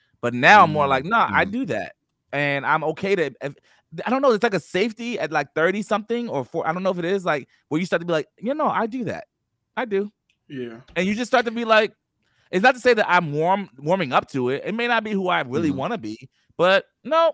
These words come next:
Speaker 1: I definitely do that, and I own that I do that.
Speaker 3: I, I don't even wanna drag or fo-, or drag this, like, topic on, but what's so funny is, would I want my,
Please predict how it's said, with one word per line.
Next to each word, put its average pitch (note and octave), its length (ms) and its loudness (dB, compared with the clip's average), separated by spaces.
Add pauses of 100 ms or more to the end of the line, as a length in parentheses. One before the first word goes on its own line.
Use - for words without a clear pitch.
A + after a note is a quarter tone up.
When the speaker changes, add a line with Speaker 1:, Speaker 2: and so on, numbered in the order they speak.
(160)
Speaker 1:
I D4 160 2
definitely D#4 440 -2
do E4+ 160 -2
that, F3+ 340 0
and F#3 140 -4
I A3 140 0
own C4+ 260 -2
that A#3 140 0
I C4 80 0
do E4 180 -6
that. - 180 -14 (340)
Speaker 3:
I, F#3 240 10
I F3+ 120 10
don't A3 160 4
even E3+ 160 0
wanna D3+ 200 2
drag D3 360 6
or C3+ 120 -6
fo-, C#3+ 360 2
or C3+ 180 -2
drag C#3 300 0
this, C#3+ 200 -6
like, B2 180 -4
topic B2+ 340 -4
on, D3 180 -4
but C3 100 -2
what's C3 220 -2
so B2+ 120 -6
funny F#3+ 340 -2
is, A#2+ 480 -6 (840)
would E3 240 4
I E3 140 10
want E3+ 280 -2
my, D3 280 0